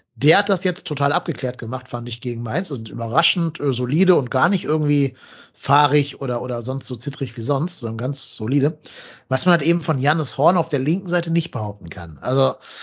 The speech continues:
über die rechte Mainzer Offensivseite ging viel mehr als über die linke.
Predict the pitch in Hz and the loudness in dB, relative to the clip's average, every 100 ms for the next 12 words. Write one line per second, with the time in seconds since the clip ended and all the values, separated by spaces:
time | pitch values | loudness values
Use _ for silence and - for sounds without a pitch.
0 | - - - 156 139 135 127 180 - 165 | -20 -2 4 6 6 4 2 0 2 2
1 | 147 151 170 160 135 143 120 185 185 165 | 4 2 2 -2 -4 -4 -2 0 0 0
2 | 139 139 - 185 190 160 147 143 147 139 | -4 -6 -2 0 4 4 4 0 2 2
3 | 185 156 165 208 | 2 4 4 4